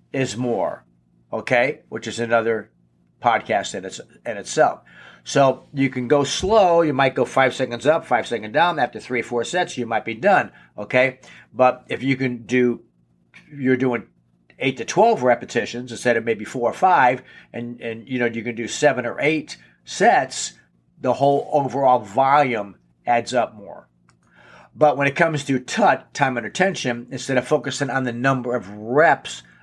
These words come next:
of an exercise, it aims to make you or athletes or anybody slow down and perform the exercise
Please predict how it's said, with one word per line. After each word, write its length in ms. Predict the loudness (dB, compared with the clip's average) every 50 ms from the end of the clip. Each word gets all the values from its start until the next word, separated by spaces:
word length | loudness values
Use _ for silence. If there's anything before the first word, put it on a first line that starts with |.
| _ -10
of 100 | -6 0
an 80 | 0
exercise, 720 | 0 0 0 -4 -6 0 2 2 4 4 2 0 -2 -6 -14 _ _ _ _ _ _ _ _ _ _ _
it 160 | -6 -4 -2
aims 300 | 0 0 0 0 0 -2
to 80 | -4 -2
make 420 | 2 2 2 2 2 -2 -12 _ _ _
you 600 | -12 -4 0 2 2 4 4 4 4 4 2 0 0
or 220 | -2 0 0 0
athletes 580 | 2 4 4 4 2 0 -2 0 0 0 0 -2
or 80 | -4 -2
anybody 560 | -2 -2 -2 0 0 0 2 2 -2 -6 -8 _ -20 -20 _
slow 600 | _ -12 -10 -10 -8 -6 0 2 4 4 4 2
down 560 | 0 2 2 4 4 4 4 2 0 -4 -8 -14 _ _ _ _ _
and 140 | -10 -10 -8
perform 440 | -8 -12 -12 -6 -2 0 0 0 0
the 140 | 0 0
exercise 680 | 0 -2 -2 -6 -8 -2 2 4 6 6 4 4 0 -6